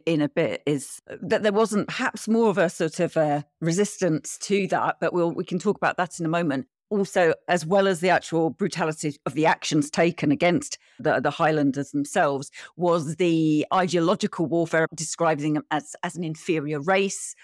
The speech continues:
Of course, we're seeing the rise of the, the colonies as well, where you have other inferior races, the others abroad. Do you want to talk a little bit about that and how that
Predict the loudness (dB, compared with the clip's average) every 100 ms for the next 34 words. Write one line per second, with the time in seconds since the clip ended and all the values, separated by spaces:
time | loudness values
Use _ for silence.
0 | -20 -20 -8 -4 -4 -4 -4 -2 0 -2
1 | 0 0 0 -2 -4 -4 -4 -8 -6 -4
2 | -2 -4 -8 -2 0 2 0 -2 -2 0
3 | 2 2 0 0 -2 -2 0 0 0 -2
4 | -2 0 2 2 2 0 -2 -4 -2 0
5 | 2 2 2 0 -4 -4 -2 -2 -2 -6
6 | -10 _ _ -4 -2 -2 -4 -4 -2 0
7 | -2 -2 -2 0 2 2 2 2 2 2
8 | -2 0 0 2 0